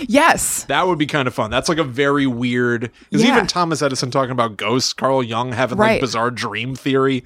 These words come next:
Speaker 1: Oh, yeah.
Speaker 2: Like, people who otherwise
Speaker 1: Yeah,
Speaker 2: you
Speaker 1: he believed in,
Speaker 2: consider
Speaker 1: like, physical manifestation of things in dreams and
Speaker 2: Oh, that's
Speaker 1: kind of
Speaker 2: great.
Speaker 1: yeah,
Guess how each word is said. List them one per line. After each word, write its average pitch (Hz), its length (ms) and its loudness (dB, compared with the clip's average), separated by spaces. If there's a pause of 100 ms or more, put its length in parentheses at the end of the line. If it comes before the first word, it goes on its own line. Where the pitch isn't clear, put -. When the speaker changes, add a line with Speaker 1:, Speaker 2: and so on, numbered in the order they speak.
Speaker 1:
Oh, 415 120 4
yeah. 254 580 2 (100)
Speaker 2:
Like, 139 340 0 (260)
people 196 320 2
who 180 160 2
otherwise 147 560 2
Speaker 1:
Yeah, 381 60 6
Speaker 2:
you 349 40 6
Speaker 1:
he 311 60 6
believed 320 280 2
in, 339 80 4
Speaker 2:
consider - 80 2
Speaker 1:
like, - 200 4
physical 254 500 0
manifestation 220 800 -2
of 180 100 -6
things 202 300 -4
in 160 160 -6
dreams 233 960 0
and 147 160 0
Speaker 2:
Oh, 240 80 2
that's 127 180 -2
Speaker 1:
kind 190 180 2
of 98 80 0
Speaker 2:
great. - 80 -12
Speaker 1:
yeah, 226 220 -2